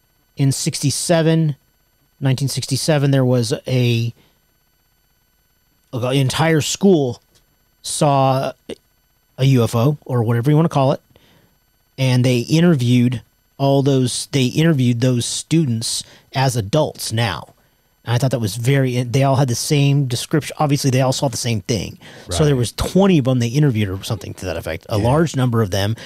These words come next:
Speaker 1: and they're all adults now. They're all in their sixties now. And they all said the same thing, and they all had the same story, and they were making,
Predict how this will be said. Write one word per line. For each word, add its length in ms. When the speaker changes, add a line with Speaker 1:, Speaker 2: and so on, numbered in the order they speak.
Speaker 1:
and 100
they're 120
all 200
adults 400
now. 240
They're 120
all 220
in 140
their 140
sixties 460
now. 300
And 120
they 200
all 280
said 340
the 60
same 240
thing, 400
and 140
they 60
all 100
had 120
the 40
same 220
story, 380
and 180
they 160
were 160
making, 480